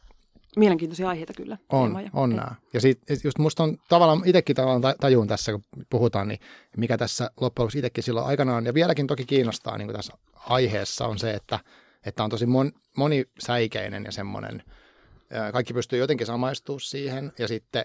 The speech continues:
Speaker 2: että kaikki vähän kamppailee kuitenkin sen, että mi-, miten se, että pitääkö voida hyvin ja millä tavalla, ja, ja sitten – mitä, miten se vaikuttaa muihin ja mu-, muuta, niin se, se niinku, kaikkihan sitä jossain vaiheessa joutuu ihan niinku miettimään, että se on tosi yleisinhimillistä kelata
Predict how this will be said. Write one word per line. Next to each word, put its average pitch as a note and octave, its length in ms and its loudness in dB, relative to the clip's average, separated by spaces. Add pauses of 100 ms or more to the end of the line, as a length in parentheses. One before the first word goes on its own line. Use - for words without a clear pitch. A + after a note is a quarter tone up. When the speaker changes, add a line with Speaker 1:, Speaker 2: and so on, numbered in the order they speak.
Speaker 2:
että - 240 -10
kaikki B2 220 -4
vähän A#2+ 160 -4
kamppailee A#2 520 0
kuitenkin G2+ 340 -12
sen, G#2 180 -14
että G2 120 -14
mi-, G#2+ 200 -10
miten A2 320 -6
se, G#2+ 80 -8 (480)
että F#2+ 140 -10
pitääkö B2 360 -2
voida G#2+ 220 -2
hyvin B2 380 -2
ja A2 60 -2
millä A2+ 280 -2
tavalla, G#2+ 440 -2
ja, G2+ 220 -4 (140)
ja G2 100 -12
sitten – G2 440 -10 (640)
mitä, G#2+ 280 -6
miten A2 200 -4
se G#2 100 -8
vaikuttaa G2+ 480 -4
muihin G#2 400 -8
ja G#2 100 -8
mu-, G#2 200 -16
muuta, G#2 360 -14 (140)
niin A2+ 260 -14
se, - 140 -12 (100)
se - 140 -12
niinku, G#2+ 360 -10 (520)
kaikkihan A#2+ 280 -2
sitä B2 100 -2
jossain A2+ 180 -4
vaiheessa G#2 120 -8
joutuu G#2+ 160 -8
ihan G#2+ 120 -8
niinku G#2+ 160 -10
miettimään, A2+ 380 -8
että - 80 -16
se G2+ 60 -12
on G2+ 40 -14
tosi A2+ 180 -8
yleisinhimillistä G#2+ 920 -8
kelata A2 300 -10